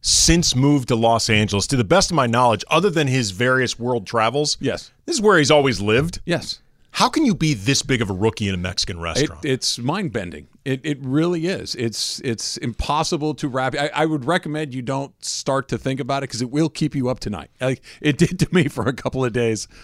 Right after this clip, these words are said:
Speaker 2: along the way. Um, Al Pastor two twenty-five says, "We've established that Slee works for the C S, uh, C I A because of his refusal to divulge his <laughs> Mexican food order,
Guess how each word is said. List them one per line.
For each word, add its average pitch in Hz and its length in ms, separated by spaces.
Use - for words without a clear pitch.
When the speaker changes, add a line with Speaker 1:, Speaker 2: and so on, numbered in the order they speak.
Speaker 2:
along 120 380
the 113 80
way. 104 300
Um, 120 400
Al 160 180
Pastor 160 420
two 160 160
twenty-five 147 520
says, 143 300
"We've 156 160
established 190 540
that 160 120
Slee 175 300
works 160 240
for 156 80
the 139 80
C 147 220
S, 127 160
uh, 113 340
C 175 220
I 147 120
A 139 360
because 143 400
of 123 40
his 120 140
refusal 170 540
to 151 100
divulge 131 560
his 147 240
<laughs> - 80
Mexican - 460
food 151 280
order, 127 380